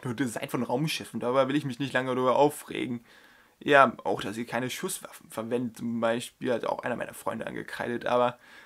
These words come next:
ganz im Ernst, ja, die Charaktere waren interessant, die Welten waren auch alle unfassbar gut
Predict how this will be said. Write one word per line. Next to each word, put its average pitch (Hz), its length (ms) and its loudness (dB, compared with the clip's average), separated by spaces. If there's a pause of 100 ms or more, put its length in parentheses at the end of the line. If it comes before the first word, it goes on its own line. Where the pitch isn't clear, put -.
ganz 175 240 -6
im 160 120 -4
Ernst, 240 420 -4 (680)
ja, 135 160 4
die 120 140 0
Charaktere 165 560 -4
waren 135 200 2
interessant, 170 680 -2 (120)
die 127 220 -4
Welten 190 320 4
waren 147 160 4
auch - 260 -4
alle 170 320 2 (100)
unfassbar 139 760 -2
gut 131 320 -8